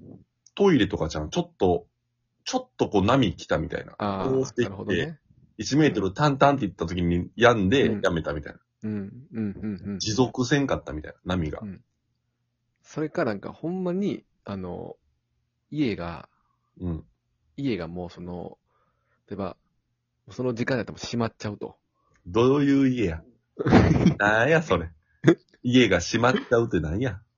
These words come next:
Speaker 2: 家閉ま-、あの、あの、鍵閉めてみんな寝ちゃうから。
Speaker 1: 何時頃やったん？それほんなら。聞かしてよ。
Speaker 2: えっとね、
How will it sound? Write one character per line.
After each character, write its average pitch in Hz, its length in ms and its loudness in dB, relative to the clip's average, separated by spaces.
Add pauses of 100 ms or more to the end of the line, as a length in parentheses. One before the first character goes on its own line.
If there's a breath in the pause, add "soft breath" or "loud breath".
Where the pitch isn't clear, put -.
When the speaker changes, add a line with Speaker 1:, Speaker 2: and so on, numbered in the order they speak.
(380)
Speaker 2:
家 127 180 -4
閉 135 220 -8
ま-、 - 100 -8 (100)
あ 123 40 0
の、 117 260 2 (220)
あ 110 100 -2
の、 107 360 -4
鍵 147 260 -2
閉 - 180 -8
め 110 80 -2
て 98 500 -4
み 113 120 -2
ん 120 60 -4
な 120 100 -6
寝 127 100 -4
ち - 140 -8
ゃ 131 40 -2
う 127 80 -4
か 80 120 -8
ら。 80 320 -12 (480)
Speaker 1:
何 113 200 0
時 117 120 -2
頃 160 160 2
や 117 60 0
っ - 40 -16
た 85 80 -8
ん？ - 20 -6
そ 80 100 -10
れ 80 60 -8
ほ 80 60 -8
ん 78 40 -8
な 76 80 -10
ら。 73 60 -12 (120)
聞 - 100 -14
か - 140 -6
し - 80 -16
て 175 80 -8
よ。 131 80 -6
Speaker 2:
え 90 60 -8
っ - 40 -18 (240)
と 110 80 -12
ね、 98 460 -6